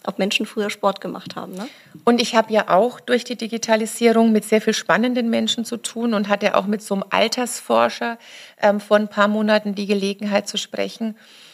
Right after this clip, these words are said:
Speaker 2: Und der forscht zum Beispiel am, hört sich jetzt komisch an, so lebenslanges Leben. Also der hat so eine Theorie aufgestellt, dass er sagt, eigentlich sterben wir ja nur daran, dass unser Immunsystem nicht
Speaker 1: Mhm.
Speaker 2: mehr intakt ist. So. Und das heißt,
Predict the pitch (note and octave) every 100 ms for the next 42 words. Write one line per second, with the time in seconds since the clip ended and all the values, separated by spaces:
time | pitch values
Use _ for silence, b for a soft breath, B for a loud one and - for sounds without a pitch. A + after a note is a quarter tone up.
0 | - G3 G3+ G#3+ - G#3+ - - A#3 G#3+
1 | F#3 G#3 - - G#3+ G#3+ G3 - F#3 G3+
2 | G#3 G3+ _ _ _ _ _ F#3+ F#3+ G#3
3 | G3 - A3+ G#3+ F#3+ G3 G3+ G3 G#3 A3
4 | G#3 F#3+ F#3 F#3+ - F3 F3 E3 - -
5 | F3+ F#3+ F#3 G#3 G3 F#3 G3+ G3+ A#3 -
6 | A#3+ - A#3 G3 A3 G#3 G3 G#3+ G3+ G3+
7 | G3+ - - G3+ A3+ A3 - F#3+ G3 G#3+
8 | G3+ G3 G3 G#3 A3 F3+ G3 A3+ A#3 A#3
9 | B B B - G#3 G3+ G#3+ - A3 A#3
10 | G#3 F#3+ - - D#3 A3 D4 - - -
11 | - - - - - - F#3 G3+ - G#3
12 | B3 -